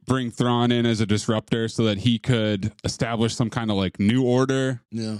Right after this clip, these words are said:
Speaker 1: Maybe not a first order, but something.
Speaker 2: I think it's very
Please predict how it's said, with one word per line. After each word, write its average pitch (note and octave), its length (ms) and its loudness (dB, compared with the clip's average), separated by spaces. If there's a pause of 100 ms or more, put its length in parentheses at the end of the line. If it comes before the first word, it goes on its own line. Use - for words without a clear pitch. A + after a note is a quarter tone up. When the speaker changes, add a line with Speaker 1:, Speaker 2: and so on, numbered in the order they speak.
(160)
Speaker 1:
Maybe D#3+ 240 4
not D3+ 140 4
a B2+ 40 0
first D#3 420 -2
order, D3+ 280 2
but B2 220 -2
something. C#3+ 800 0
Speaker 2:
I C#3+ 140 -2
think G#3 240 -2
it's C3 160 -2
very C3+ 500 -2